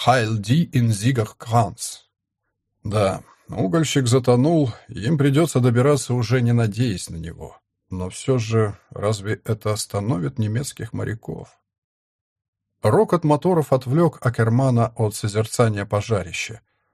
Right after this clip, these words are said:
Вдоль пролива шли три десятка гидропланов. «Шайзе!» Капитан Сурзей Рихард Акерман выругался и в бессилии заскрежетал зубами.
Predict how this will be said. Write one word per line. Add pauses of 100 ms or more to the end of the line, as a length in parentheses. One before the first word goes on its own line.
(160)
Вдоль
пролива
шли
три
десятка
гидропланов. (840)
«Шайзе!» (720)
Капитан
Сурзей
Рихард
Акерман
выругался
и
в
бессилии
заскрежетал
зубами.